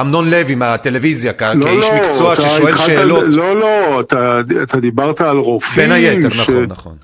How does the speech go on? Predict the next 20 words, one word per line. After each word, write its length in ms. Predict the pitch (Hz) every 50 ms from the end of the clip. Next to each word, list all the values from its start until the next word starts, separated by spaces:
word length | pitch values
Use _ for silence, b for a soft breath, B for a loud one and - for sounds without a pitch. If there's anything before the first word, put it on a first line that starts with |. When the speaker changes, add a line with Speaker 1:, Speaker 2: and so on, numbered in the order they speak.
| B B B B -
Speaker 1:
נכון. 380 | 95 90 - - - - 143
Speaker 2:
דיברת, 460 | 127 120 131 120 139 147 156 151 156 165
אני, 400 | 143 131 139 139 147 151 151 156
אני 220 | 143 135 147 151
עונה 260 | 151 147 147 151 160
לשאלתך. 760 | 156 156 147 - - - 160 147 139 135 139 131 - - - 165 151 123 98 104
Speaker 1:
Mm. 40 | 104 110 - 87 - _ B B B B B B B B B _ -
Speaker 2:
על 300 | 165 151 147 151 160 151
קולגות 580 | - - 208 226 240 240 202 240 226 208 196
אני 180 | 196 180 170 160
לא 160 | 160 156 156
מדבר, 400 | 151 143 143 123 117 123 120 120
על 100 | 131 139 139 -
פוליטיקאים 1000 | 180 180 185 190 190 190 - 185 - - 202 208 214 220 220 220 220 214 202 196
הכוונה 560 | 180 147 - 175 156 143 151 151 156 156 156
הייתה 300 | 156 151 143 - 151 139
ברורה, 800 | 127 123 117 110 117 110 104 110 127 143 156 160 160 160 160 160 147 - _ B B B B B B B B B B _ _ _ -
להגביר 760 | 147 131 123 120 113 95 - 127 117 120 143 151 160 151 147
את 140 | 139 139 139
החרדה 1200 | 104 - - - - 131 123 113 107 113 107 92 101 135 139 147 151 151 151 147 147 143 143